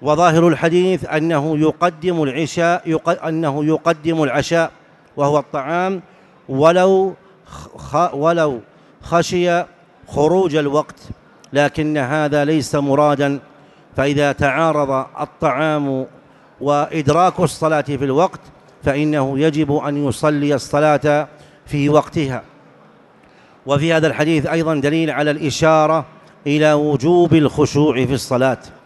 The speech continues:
لأن الرسول عليه الصلاة والسلام إنما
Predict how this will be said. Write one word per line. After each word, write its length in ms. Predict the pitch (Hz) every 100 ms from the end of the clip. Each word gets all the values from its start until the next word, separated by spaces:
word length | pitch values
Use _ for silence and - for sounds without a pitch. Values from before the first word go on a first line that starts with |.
| _ _ _ _
لأن 280 | 131 139 147
الرسول 440 | 139 135 - 156 147
عليه 300 | 143 143 143
الصلاة 300 | - 143 143
والسلام 680 | 131 - 139 147 147 147 143 - - - -
إنما 760 | 147 156 156 156 156 156 156